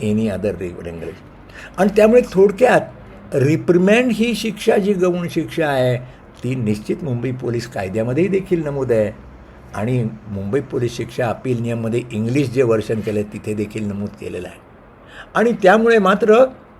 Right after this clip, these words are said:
मगाशी मी सांगितल्याप्रमाणे आता पोलीस कायदा जो नमूद केलेला आहे, तो दोन,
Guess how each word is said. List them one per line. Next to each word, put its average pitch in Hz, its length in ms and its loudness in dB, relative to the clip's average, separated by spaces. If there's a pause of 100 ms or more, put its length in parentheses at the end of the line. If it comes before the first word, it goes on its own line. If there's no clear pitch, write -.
(920)
मगाशी 135 300 0
मी 151 120 -2
सांगितल्याप्रमाणे 127 580 -2 (280)
आता 185 140 4
पोलीस 180 580 -2 (200)
कायदा 107 320 4
जो 156 160 4
नमूद 104 360 -4 (120)
केलेला 95 300 -6
आहे, 85 100 -10 (680)
तो 151 140 4 (460)
दोन, 110 320 -2